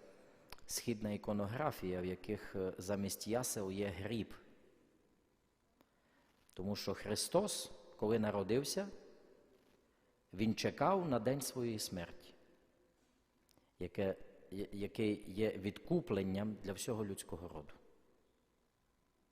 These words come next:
Уявляєте собі, родитися для того, щоби померти, і, і кожного дня чекати день своєї смерти,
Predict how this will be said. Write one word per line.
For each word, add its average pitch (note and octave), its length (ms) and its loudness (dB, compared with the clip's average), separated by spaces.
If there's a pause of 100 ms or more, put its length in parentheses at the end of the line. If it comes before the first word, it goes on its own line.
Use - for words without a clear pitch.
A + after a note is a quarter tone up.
(160)
Уявляєте F2 560 -2
собі, E2+ 380 -6 (400)
родитися F#2+ 760 2 (520)
для F2 240 0
того, F3+ 420 2 (140)
щоби G#2 300 -2
померти, F#2 580 -4 (1080)
і, A2 80 -4
і G#2+ 200 -2
кожного A#2+ 440 4
дня C3 220 0
чекати B2+ 480 -4
день G#2+ 200 -2
своєї G2 340 -4
смерти, - 480 -8